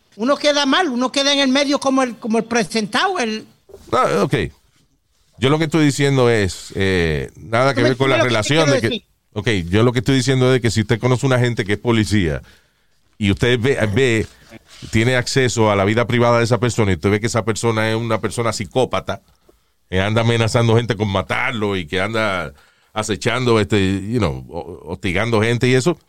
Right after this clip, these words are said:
Speaker 2: repórtelo a, a donde esa gente trabaja, because nobody con esa mentalidad así de psicópata debe ser policía. Lo de la relación es otra cosa, you know.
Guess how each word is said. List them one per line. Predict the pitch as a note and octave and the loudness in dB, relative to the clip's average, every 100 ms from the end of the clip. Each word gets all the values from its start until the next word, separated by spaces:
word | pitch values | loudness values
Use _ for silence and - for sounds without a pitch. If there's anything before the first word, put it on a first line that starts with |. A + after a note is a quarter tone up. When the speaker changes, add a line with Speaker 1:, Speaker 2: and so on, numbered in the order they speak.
| _ _ _ | _ _ _
Speaker 2:
repórtelo | F#2+ G#2 G#2 G2 G2 G2+ G2+ A2 A2 | -4 -2 0 0 0 0 2 2 0
a, | G#2 G#2 G2+ F#2+ E2+ - _ | 0 0 0 -2 -6 -18 _
a | F2+ | -8
donde | F#2+ F#2+ F#2 | -6 -4 -6
esa | F2 G2 | -4 -4
gente | G2 F#2+ | -2 -4
trabaja, | F#2 F#2 G3+ C#4 | -2 0 0 0
because | C#3 F#2+ F#2+ D#2+ E2 - _ _ _ _ _ - - - - | 0 -2 -2 -4 -12 -18 _ _ _ _ _ -20 -20 -18 -6
nobody | G#2+ C#3+ D#3 D#3 D3+ C3+ | 0 2 2 2 2 0
con | B2+ B2+ | 0 0
esa | B2+ B2 A2+ F2+ - _ _ _ _ _ _ | 2 2 0 -4 -16 _ _ _ _ _ _
mentalidad | F#2+ G#2+ G#2+ A2 G2+ G#2+ A#2 | 0 0 2 2 4 4 2
así | G#2+ | 2
de | A2 | 2
psicópata | G#2 G#2 G#2 F#2 - C3 | 2 0 0 0 0 0
debe | G#2+ F#2 | 0 0
ser | F2+ F2+ | -2 -2
policía. | F2 F2+ F2+ D#3+ C#3 - _ _ _ _ _ _ _ _ _ _ _ _ _ _ | 0 -2 0 0 -2 -4 _ _ _ _ _ _ _ _ _ _ _ _ _ _
Lo | - E2+ | -6 -2
de | E2+ | 0
la | E2+ | 0
relación | F#2 F2+ - A2 | 0 0 0 2
es | C#3 | 2
otra | D3+ | 0
cosa, | C3 D#3+ D3 C#2+ | -2 -2 -2 -4
you | - | -4
know. | F#2+ - | -8 -10